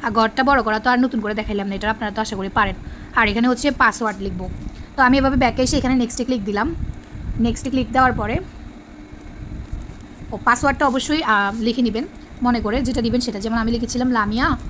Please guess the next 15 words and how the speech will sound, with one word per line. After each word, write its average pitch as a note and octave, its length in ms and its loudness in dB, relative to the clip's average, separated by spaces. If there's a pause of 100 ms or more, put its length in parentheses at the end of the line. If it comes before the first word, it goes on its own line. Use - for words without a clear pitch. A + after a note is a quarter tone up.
(320)
লামিয়া, A3+ 380 4
আর G#3+ 180 4
আজকের G#3+ 300 -2
তারিখ A3 220 0
ছিল C4 200 -2
জিরো G#3 200 2
টু, G3 120 -4
মানে G3 180 -4
দুই A#3 120 0
তারিখ, F#3 240 -6
তো G#3 60 -4
আমি G#3 120 -2
দুই G#3 200 -2
দিয়ে G3+ 160 -2
দিলাম। F#3 180 -6